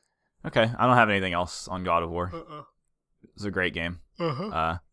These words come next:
Speaker 1: looking forward to what comes next. Like, very, very curious. That's gonna be a long ways off, though, I'm sure. But maybe not. Maybe, like, two years.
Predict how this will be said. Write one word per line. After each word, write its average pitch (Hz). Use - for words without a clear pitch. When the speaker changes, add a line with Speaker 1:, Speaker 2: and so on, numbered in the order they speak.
Speaker 1:
looking 135
forward 165
to 165
what 170
comes 185
next. 156
Like, 104
very, 107
very 98
curious. 85
That's 101
gonna 101
be 92
a 85
long 92
ways 101
off, 82
though, 76
I'm 76
sure. 58
But 65
maybe 147
not. 113
Maybe, 156
like, 110
two 98
years. 82